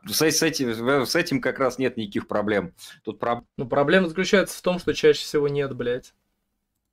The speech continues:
Speaker 2: Если бы верующий, в кавычках, человек опи-, э, человек опирался на свой собственный опыт, он бы не был верующим, он был бы каким-то стихийным, а, стихийным религиозником. Ну, вот,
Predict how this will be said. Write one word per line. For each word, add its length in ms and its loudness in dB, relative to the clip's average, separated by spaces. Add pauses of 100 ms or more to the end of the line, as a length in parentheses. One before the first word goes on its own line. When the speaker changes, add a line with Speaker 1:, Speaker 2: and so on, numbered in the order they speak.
(380)
Speaker 2:
Если 300 4
бы 120 6
верующий, 460 6
в 80 -2
кавычках, 460 4
человек 320 4
опи-, 160 2
э, 360 2
человек 280 0
опирался 400 2
на 120 0
свой 240 2
собственный 420 0
опыт, 260 0
он 100 2
бы 100 -2
не 160 2
был 180 -2
верующим, 440 0
он 100 -4
был 140 2
бы 120 0
каким-то 320 -4
стихийным, 640 -4 (800)
а, 280 4
стихийным 520 2
религиозником. 880 2
Ну, 360 -2 (380)
вот, 180 -4